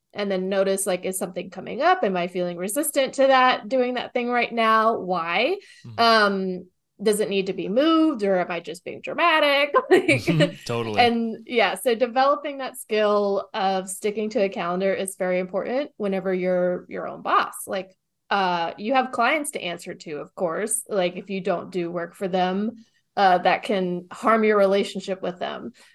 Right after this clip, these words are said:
Speaker 2: Mm-hmm.
Speaker 1: But other than that, like, you answer to yourself. And so having that time accountability, I think, is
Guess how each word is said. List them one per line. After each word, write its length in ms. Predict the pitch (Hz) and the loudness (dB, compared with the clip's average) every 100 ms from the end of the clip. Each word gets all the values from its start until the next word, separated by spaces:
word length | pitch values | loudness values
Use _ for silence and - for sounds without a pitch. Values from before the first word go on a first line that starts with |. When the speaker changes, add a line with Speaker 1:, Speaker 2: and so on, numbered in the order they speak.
| _ | _
Speaker 2:
Mm-hmm. 120 | - | -2
Speaker 1:
But 240 | 110 202 190 | 4 6 6
other 300 | 240 247 254 | 6 8 8
than 180 | 240 240 | 6 6
that, 320 | 254 220 - | 6 4 2
like, 140 | 208 | -2
you 100 | 214 | -2
answer 360 | 180 190 202 196 | -2 -2 -2 -4
to 120 | 202 | -2
yourself. 540 | 180 170 175 180 160 | -2 -2 -4 -4 -6
And 120 | - 202 | -10 -4
so 180 | 208 | 0
having 500 | 190 190 180 185 202 | 0 0 0 2 0
that 240 | 214 190 - - | 0 -2 -6 -16
time 380 | - 180 165 175 | -8 -6 -4 -6
accountability, 960 | - 175 180 180 220 233 277 311 - - | -8 -6 -4 -2 -2 -2 -4 -6 -8 -6
I 120 | - | -6
think, 340 | 190 180 175 - | -2 -2 -4 -6
is 480 | 180 175 165 180 - | -8 -6 -6 -8 -10